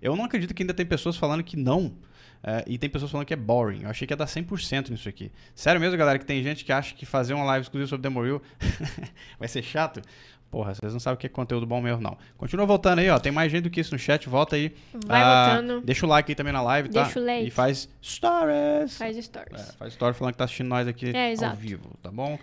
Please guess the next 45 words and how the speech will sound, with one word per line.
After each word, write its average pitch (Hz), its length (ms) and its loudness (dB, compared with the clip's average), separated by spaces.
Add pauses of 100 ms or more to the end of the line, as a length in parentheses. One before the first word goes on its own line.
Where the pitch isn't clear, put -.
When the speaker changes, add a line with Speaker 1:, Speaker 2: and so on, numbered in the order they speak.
(180)
Speaker 1:
Ó, 143 100 4
Speaker 2:
É, 220 300 4
Speaker 1:
próximo 220 220 6
Speaker 2:
próximo, 311 280 4
Speaker 1:
Portifa 247 380 0
é - 40 -2
Speaker 2:
próximo 302 440 2
Speaker 1:
do 240 80 2
Speaker 2:
Portifa 285 460 2
é 285 40 2
do 269 180 -2
Igor 294 480 2
Galhardo. 247 720 4 (120)
Speaker 1:
Igor 110 200 -8
Galhardo. 160 300 4
Speaker 2:
Mandei 262 260 8
aí 277 180 8
no, 254 460 6 (280)
Speaker 1:
Tá - 80 -2
Speaker 2:
no 233 80 6
Speaker 1:
no 240 60 6
chat 156 160 6
Speaker 2:
chat 247 440 6
Speaker 1:
aí? 254 60 2
Speaker 2:
o, 220 280 0 (300)
o 208 160 -4
igorgalhardo 254 800 4
ponto 277 400 -4
com. 240 380 -2 (520)
Speaker 1:
Chat - 240 -4
Speaker 2:
E - 20 -4
seguinte, 277 460 0
Speaker 1:
dele. - 100 -16
Speaker 2:
cara, 214 240 0
a 208 60 -4
gente 262 220 -6
vai 294 140 0
avaliar 294 380 0 (120)
tudo, 339 420 -4
menos 311 420 -2
o 330 60 -4
seu 330 400 0 (100)
endereço 285 460 0
do 277 80 -8
portfólio. 262 640 -4